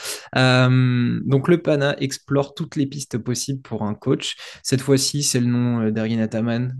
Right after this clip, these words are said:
qui revient avec une probable, possible proposition sur plusieurs années. Euh, et il y a aussi eu la vraie fausse rumeur, euh, qui était de retour là aussi de Luca Vildoza.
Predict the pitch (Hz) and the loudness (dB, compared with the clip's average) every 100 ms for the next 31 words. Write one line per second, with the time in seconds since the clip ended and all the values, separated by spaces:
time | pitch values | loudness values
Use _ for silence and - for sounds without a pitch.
0 | 131 - - 110 107 110 110 107 107 113 | -12 -16 -8 -4 -2 -4 -4 -4 0 2
1 | 135 156 117 113 113 131 113 110 _ _ | 4 4 4 2 0 0 0 -2 _ _
2 | _ _ _ _ _ - - 131 123 123 | _ _ _ _ _ -16 -4 0 2 2
3 | 135 131 123 123 - 139 131 - 151 135 | 2 2 2 0 0 -2 -2 -4 -6 -6
4 | - 113 123 120 127 139 - - - - | -6 -4 -4 -4 -2 -2 -2 -8 -4 2
5 | 135 131 131 123 120 123 131 185 - - | 4 6 4 2 2 4 4 2 -2 -8
6 | - - - 127 127 127 127 123 123 123 | -8 -8 -2 2 4 4 2 0 0 0
7 | 123 120 135 139 143 139 135 - 147 160 | 0 0 2 6 6 4 0 -4 -2 0
8 | 127 110 123 143 - 156 147 - 135 131 | 0 -2 -6 -8 -6 -8 -6 0 4 6
9 | 131 135 113 110 110 107 110 - - - | 6 4 2 2 2 0 -2 -6 -16 -8
10 | 120 113 113 135 123 110 104 - 135 131 | -4 -2 -2 -2 0 2 0 0 0 0
11 | 110 110 117 113 120 113 120 117 113 110 | 0 0 0 -2 -2 -2 -2 -2 0 0